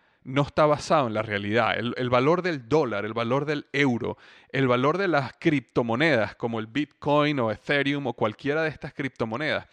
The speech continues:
no, ninguno de ellos está basado en las reservas de oro, ninguno de ellos ni siquiera está basado en, em, digamos, políticas o situaciones económicas,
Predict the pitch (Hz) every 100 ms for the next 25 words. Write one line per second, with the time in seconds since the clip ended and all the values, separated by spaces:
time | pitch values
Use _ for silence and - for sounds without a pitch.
0 | - - - _ 127 127 160 - 165 160
1 | 139 151 254 247 147 160 196 139 120 -
2 | 131 139 - 131 120 135 - _ _ _
3 | _ _ - 131 120 117 107 110 - 127
4 | 123 123 131 - _ _ - 117 110 113
5 | 151 175 _ _ _ - 151 135 131 196
6 | 180 147 175 156 135 127 - 151 160 123
7 | 139 135 127 135 123 127 139 - _ -
8 | 131 127 139 - _ _ _ _ 127 113
9 | 104 101 92 80 50 - _ 131 120 117
10 | 143 - 131 120 131 - 151 139 139 123
11 | - 120 113 - 117 139 135 - 117 117
12 | 135 - 131 -